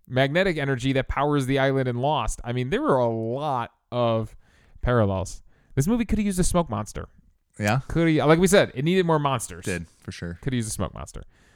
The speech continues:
Speaker 1: All right. Also, uh, another nitpick with, uh, Widmore at the beginning when he first meets him. He says he's doing yoga,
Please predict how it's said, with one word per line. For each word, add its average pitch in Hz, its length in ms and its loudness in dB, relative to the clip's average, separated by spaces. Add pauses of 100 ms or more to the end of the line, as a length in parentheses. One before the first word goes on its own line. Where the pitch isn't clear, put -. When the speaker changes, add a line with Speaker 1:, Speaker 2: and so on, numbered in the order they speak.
(1900)
Speaker 1:
All 151 80 0
right. 123 240 2
Also, 151 640 4
uh, 131 220 2
another 160 360 4
nitpick 131 580 2
with, - 300 2
uh, 107 240 4
Widmore 104 640 4 (400)
at - 160 6
the 127 80 4
beginning 127 540 2
when 120 140 2
he 120 80 2
first 131 340 2
meets 120 240 0
him. 98 260 -4 (680)
He 165 180 -2
says 262 420 2
he's 254 180 0
doing 202 480 0
yoga, 160 720 4